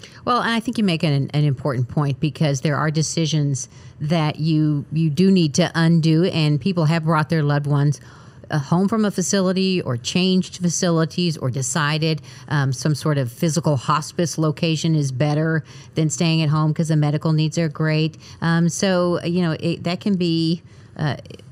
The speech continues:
it's okay if you don't get it right the first time. And not all the time, but, you know, you can, there's some latitude there.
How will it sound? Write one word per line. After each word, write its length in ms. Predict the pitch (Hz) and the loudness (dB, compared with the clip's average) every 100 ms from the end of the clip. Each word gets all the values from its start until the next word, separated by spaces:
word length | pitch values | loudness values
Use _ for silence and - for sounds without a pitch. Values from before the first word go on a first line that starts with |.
| - - - - | -20 -20 -20 -8
it's 240 | 160 170 | -4 0
okay 480 | 214 - - 190 147 - | 0 0 0 2 0 0
if 280 | 160 - | -2 -2
you 120 | 156 170 | -4 -2
don't 180 | 170 | 0
get 160 | 151 170 | 0 -2
it 80 | 127 | -2
right 240 | 151 147 | -2 -2
the 100 | - | -2
first 340 | 135 151 147 - | -2 -2 -2 -2
time. 380 | 170 147 147 131 | 0 0 -2 -2
And 160 | 156 - | -4 -2
not 200 | 196 202 | 0 0
all 160 | 220 | 0
the 80 | 285 | 0
time, 360 | - 165 135 135 | -2 -2 -2 -2
but, 300 | 165 151 - | -2 -2 -2
you 120 | 170 | -2
know, 60 | 135 | -2
you 280 | - 170 | -2 -2
can, 240 | 156 185 156 | -2 -4 -4
there's 160 | 165 | -4
some 160 | - 185 | -2 -2
latitude 520 | 190 233 196 - 147 | 0 -2 -2 -2 -2
there. 360 | 135 131 117 | -2 -4 -6